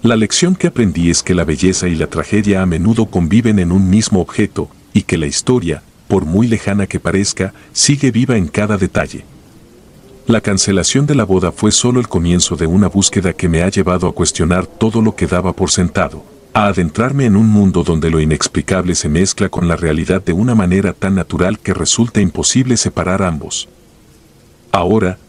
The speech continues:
al mirar atrás, me doy cuenta de que mi vida cambió irrevocablemente aquella experiencia.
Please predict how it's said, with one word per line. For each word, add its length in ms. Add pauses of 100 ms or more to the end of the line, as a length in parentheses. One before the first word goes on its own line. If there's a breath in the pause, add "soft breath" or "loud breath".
(120)
al 160
mirar 300
atrás, 480 (220)
me 140
doy 160
cuenta 380
de 100
que 140
mi 140
vida 260
cambió 340
irrevocablemente 960
aquella 380
experiencia. 720